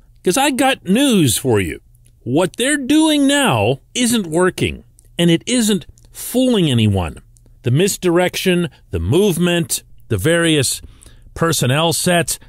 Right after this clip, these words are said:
none of it's moving the sticks. None of it. And when you hear everybody, to a man, no exceptions, saying that the offense's problems are each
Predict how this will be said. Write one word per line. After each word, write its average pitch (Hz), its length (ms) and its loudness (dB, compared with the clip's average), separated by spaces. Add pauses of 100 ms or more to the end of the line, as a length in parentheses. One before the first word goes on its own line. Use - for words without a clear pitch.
(200)
none 330 140 -2
of 208 100 0
it's - 200 -4 (120)
moving 247 340 0
the 254 80 0
sticks. - 580 -2 (260)
None 330 260 -2
of 214 120 0
it. - 140 -6 (240)
And 143 160 0
when 180 160 2
you 330 180 4
hear 226 440 0 (100)
everybody, 139 840 -2 (160)
to 208 220 -2
a 170 80 0
man, 147 720 0 (140)
no 196 540 2
exceptions, - 960 -4 (360)
saying 220 540 -2
that 160 240 -2 (240)
the - 260 -6
offense's 202 680 -2
problems 139 880 -4 (160)
are 160 220 -2 (100)
each 277 460 -2